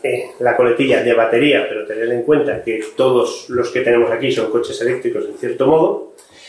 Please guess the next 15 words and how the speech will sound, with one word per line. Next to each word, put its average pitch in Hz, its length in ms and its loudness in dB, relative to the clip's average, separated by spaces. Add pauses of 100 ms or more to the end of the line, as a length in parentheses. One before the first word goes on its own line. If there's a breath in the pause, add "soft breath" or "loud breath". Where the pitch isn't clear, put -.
(320 loud breath)
es 156 180 0
ver 185 480 0
cómo 170 320 0
funcionan 151 600 -2
los 135 180 -6
híbridos 135 460 -4
enchufables. - 640 -4
Más 151 280 0
que 180 120 0
cómo 170 200 4
funcionan, 175 640 4 (720 loud breath)
cómo 180 180 4
se 180 140 2
pueden 156 320 0
construir. 117 560 -2